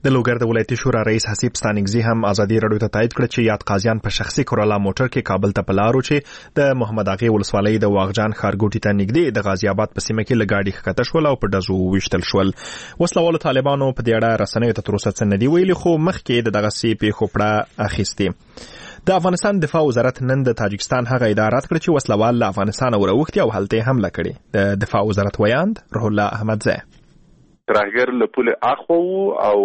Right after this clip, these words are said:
Speaker 2: جګړه هم له پولې اخوا سوې ده. م، هغه کومه ادعا چې شوې ده، هغه له هغه عیني، اه، شواهدو سره مطابقت نه لري. یعنی د پولې دې خوا یا هم د افغانستان له خاورې په تاجکستان باندې، اه، برید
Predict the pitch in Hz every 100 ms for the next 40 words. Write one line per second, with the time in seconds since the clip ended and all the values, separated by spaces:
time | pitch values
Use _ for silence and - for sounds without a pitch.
0 | 101 101 101 98 113 117 135 143 139 -
1 | 135 110 127 - 151 160 160 160 208 _
2 | _ - 90 85 85 - 85 87 - 98
3 | 87 90 98 117 - 143 151 143 147 143
4 | - - 85 95 101 92 87 87 85 -
5 | - 90 98 110 101 _ _ _ _ -
6 | 87 90 - 87 92 107 110 131 123 113
7 | - - 95 90 - 90 90 87 - 101
8 | - 110 131 147 190 - _ _ _ 92
9 | 95 92 95 - 123 110 104 95 85 -
10 | - - 113 - - 143 135 107 104 107
11 | 98 80 87 87 87 - 123 139 - 135
12 | 135 123 - 90 85 - 101 101 95 95
13 | 95 95 _ _ _ _ - 82 80 80
14 | 95